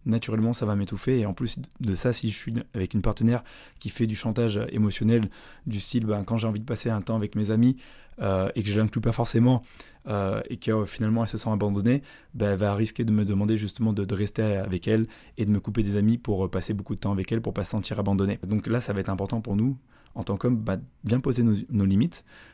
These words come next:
de communiquer clairement sur nos besoins. C'est pas reprocher à cette personne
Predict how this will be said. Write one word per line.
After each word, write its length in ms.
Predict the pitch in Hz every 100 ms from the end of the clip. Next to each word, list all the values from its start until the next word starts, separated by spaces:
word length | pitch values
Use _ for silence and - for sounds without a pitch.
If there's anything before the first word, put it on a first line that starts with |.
| -
de 500 | 101 110 113 113 101
communiquer 380 | - 110 110 117
clairement 280 | 120 110 117
sur 120 | -
nos 100 | 107
besoins. 380 | 98 101 113 175
C'est 180 | - 98
pas 100 | 135
reprocher 400 | 135 110 107 -
à 40 |
cette 140 | 107 107
personne 480 | 107 - 127 113